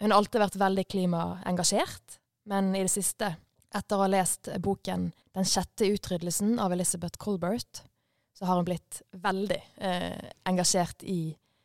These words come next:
s-, eh, s-, klimakrisen, og spesielt da det økologiske mangfoldet på jorden holder på å forsvinne. Eh, så det handler vel om at hun reflek-, reflekterer rundt, eh,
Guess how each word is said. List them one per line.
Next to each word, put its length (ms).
s-, 260
eh, 220
s-, 100
klimakrisen, 960
og 160
spesielt 520
da 300
det 260
økologiske 520
mangfoldet 400
på 100
jorden 360
holder 160
på 100
å 40
forsvinne. 440
Eh, 260
så 140
det 100
handler 340
vel 140
om 140
at 120
hun 360
reflek-, 380
reflekterer 520
rundt, 400
eh, 420